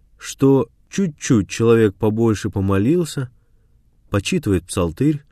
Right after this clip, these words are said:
держит пост и уже мнит себя выше других, осуждает ближних, начинает учить, когда не просят, и прочее.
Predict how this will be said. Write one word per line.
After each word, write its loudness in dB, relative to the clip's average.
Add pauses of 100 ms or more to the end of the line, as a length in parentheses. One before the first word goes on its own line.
(340)
держит 0
пост -4 (360)
и -2
уже 0
мнит 0
себя -2
выше -2
других, -6 (340)
осуждает -2
ближних, -4 (300)
начинает 0
учить, -6 (360)
когда 0
не 0
просят, -8 (260)
и -2
прочее. -8